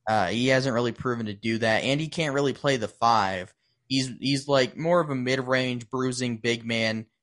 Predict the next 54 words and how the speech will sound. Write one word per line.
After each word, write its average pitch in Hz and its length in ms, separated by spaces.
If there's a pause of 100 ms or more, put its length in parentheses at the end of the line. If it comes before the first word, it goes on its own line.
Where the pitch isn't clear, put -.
(180)
uh, 107 160
bruising 131 400
power 123 340
forward 117 420
that 127 120
can 147 140
really 175 200
score 151 240
inside. 127 340
Jaden 156 220
Gardner 135 280
is 117 80
a 117 60
good 123 200
player, 104 480
but 107 240 (180)
he's - 120
not 170 100
a 127 40
great 120 360
defender, 135 640 (260)
and 123 80
he 120 60
can't 131 300
shoot 120 240
the 107 80
ball. 101 440 (280)
At 127 80
least 127 160
he 135 80
hasn't 113 240
shown 110 380
to. 90 340 (240)
And 127 60
he 127 80
was 127 120
on 127 120
a 117 40
bad 117 320
East 117 220
Carolina 104 460
team. 107 240
I 120 40
don't 135 120
think 131 140
that 110 80
matters 107 340
a 98 60
ton 110 260
'cause 107 140
he 104 80
was 98 120
super 113 220
productive. 110 720